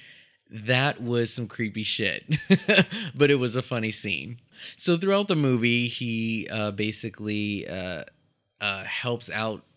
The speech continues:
these four beings, but also dealing with the trauma himself. You know, he starts to remember, and he remembers, "You abandoned me, and you're the reason why I can't really commit, and I keep people at length, and I don't wanna get hurt."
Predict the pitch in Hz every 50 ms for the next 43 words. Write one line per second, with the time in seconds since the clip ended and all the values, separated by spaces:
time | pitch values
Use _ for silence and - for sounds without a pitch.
0 | - 95 104 120 117 113 107 - - - 110 107 107 107 104 104 98 - - 101
1 | 117 107 107 110 110 101 - 135 113 131 160 170 - 170 160 139 117 113 113 120
2 | 127 123 120 117 117 117 104 101 110 117 110 107 107 104 - - - _ - _
3 | _ _ _ _ _ _ _ _ _ _ _ _ _ _ _ - 113 127 117 101
4 | - - 131 120 117 110 110 110 107 107 113 110 101 - - 127 117 98 87 95
5 | - 113 120 117 113 113 110 107 120 117 117 113 107 - - - 127 123 131 123
6 | - - 117 113 113 127 143 139 117 117 113 113 113 113 110 117 127 135 127 110
7 | 104 104 113 113 113 107 101 110 110 143 185 196 175 127 110 107 98 85 92 101
8 | 127 - - - - - - - - 117 113 123 135 127 117 117 110 117 135 156
9 | 165 147 131 113 107 113 123 135 131 117 113 107 - - 113 117 117 - - 135
10 | 123 117 92 101 117 123 117 110 104 - - 110 104 104 117 143 135 120 - -
11 | - - - - - - - - - 110 113 107 113 110 101 - - 120 113 -
12 | - - 123 - 113 110 101 95 107 107 117 151 170 151 123 117 113 - - 113
13 | 110 110 113 110 110 107 104 101 98 87 - - - - 185 196 175 135 113 107
14 | -